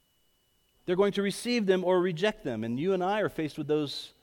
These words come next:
challenges today, aren't we? To receive or to reject. But see, when we proclaim his words,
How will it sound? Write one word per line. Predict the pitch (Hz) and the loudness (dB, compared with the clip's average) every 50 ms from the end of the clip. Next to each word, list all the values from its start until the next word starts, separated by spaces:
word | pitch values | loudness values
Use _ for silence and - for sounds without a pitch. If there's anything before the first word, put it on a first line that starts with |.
| _ _ | _ _
challenges | - - 185 151 175 170 156 139 147 139 - | -12 -8 -6 -4 -4 -4 -4 -6 -8 -10 -12
today, | - - 151 175 175 | -10 -6 -4 -2 -2
aren't | 143 135 135 - | -2 -4 -6 -10
we? | 98 90 - _ _ _ _ _ _ _ _ _ _ _ - - - - _ _ - - - | -14 -16 -18 _ _ _ _ _ _ _ _ _ _ _ -20 -20 -20 -20 _ _ -20 -14 -8
To | - 147 | -6 -4
receive | 143 131 - - 214 196 156 123 | -4 -4 -4 -4 -2 -2 -2 -2
or | 120 123 120 | -2 -4 -6
to | - 139 | -6 -8
reject. | 127 123 120 117 123 147 139 117 107 - _ _ _ _ _ _ _ _ _ _ _ _ _ _ _ _ _ _ _ _ _ _ _ _ _ _ _ _ _ _ _ _ _ _ | -8 -8 -8 -8 -8 -8 -8 -8 -10 -14 _ _ _ _ _ _ _ _ _ _ _ _ _ _ _ _ _ _ _ _ _ _ _ _ _ _ _ _ _ _ _ _ _ _
But | - 151 | -10 -4
see, | - 208 208 | 0 2 4
when | 180 180 175 165 | 4 6 6 6
we | 202 220 | 4 4
proclaim | - 202 180 - - 202 185 175 165 160 156 147 - - - _ _ _ _ _ _ _ _ _ _ _ - - - _ _ | 2 0 0 2 2 4 4 4 4 4 2 0 -4 -10 -20 _ _ _ _ _ _ _ _ _ _ _ -20 -20 -20 _ _
his | - 208 214 190 143 | -2 -2 -2 -2 -2
words, | 120 107 98 92 104 123 - - - | -6 -6 -6 -8 -10 -14 -18 -20 -20